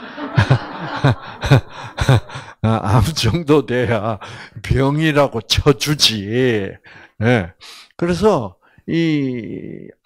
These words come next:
암 환자가 본래 이제 당뇨가 있었다, 어, 고혈압이 있었다, 이렇게 돼가지고 이제 뉴스타트로 오게 됐다. 그러면 먼저 없어지는 게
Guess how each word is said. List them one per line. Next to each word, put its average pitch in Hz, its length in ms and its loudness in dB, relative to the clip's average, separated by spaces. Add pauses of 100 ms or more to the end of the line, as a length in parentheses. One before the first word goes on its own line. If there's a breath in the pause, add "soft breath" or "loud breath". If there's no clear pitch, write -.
(140)
암 185 560 0
환자가 160 1080 0
본래 143 460 0
이제 139 180 -2
당뇨가 127 640 0
있었다, 123 920 -4 (280 soft breath)
어, 98 800 -4
고혈압이 120 640 0
있었다, 113 540 0
이렇게 110 400 -2
돼가지고 113 680 0
이제 135 220 0
뉴스타트로 113 840 -2
오게 90 260 -8
됐다. - 920 -8 (800 loud breath)
그러면 139 500 0
먼저 143 360 0
없어지는 131 760 -2
게 156 360 -2